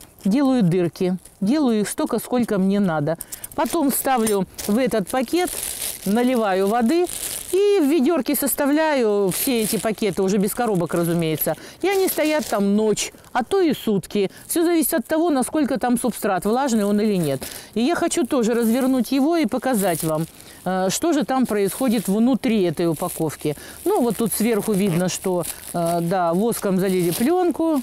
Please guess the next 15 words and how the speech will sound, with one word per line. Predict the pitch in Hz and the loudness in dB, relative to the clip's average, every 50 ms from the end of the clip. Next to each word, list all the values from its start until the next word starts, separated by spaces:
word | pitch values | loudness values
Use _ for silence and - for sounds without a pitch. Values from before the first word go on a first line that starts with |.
| - - | -2 -2
Ну, | 349 392 359 247 | 0 2 2 2
всяко | 175 143 - 277 294 - 294 | 0 0 -2 -2 -2 0 0
бывает. | 220 226 208 202 180 170 165 160 - - - - - - - - - - - - - - - - - - | 0 2 2 2 2 0 0 -2 -4 -6 -14 -14 -14 -12 -12 -14 -14 -14 -14 -14 -12 -12 -12 -10 -6 -2
Э, | - - - 698 - - - | -2 0 0 0 -2 -4 -4
и, | 226 262 294 311 294 240 | -2 0 2 2 0 0
э, | - - - - - - - 202 214 202 196 202 | -2 -6 -10 -12 -10 -10 -8 -6 -6 -4 -2 -2
чего | - - 330 339 381 | -2 0 0 2 2
я | 349 294 277 277 | 2 2 2 2
ищу-то? | 269 - - 320 294 180 196 170 156 147 - - - - | 0 0 0 0 0 0 0 0 -2 -2 -4 -10 -6 -2
Ну, | 190 226 277 311 294 262 - - | 0 0 2 2 0 -2 -4 -4
вы | - 254 | -2 -2
ж | 262 - | -2 0
понимаете, | - 294 320 349 381 403 381 254 220 208 | 0 0 2 2 2 2 2 0 0 0
что | - - - 202 | -2 -2 -2 -2
я | 190 180 165 156 | 0 2 0 0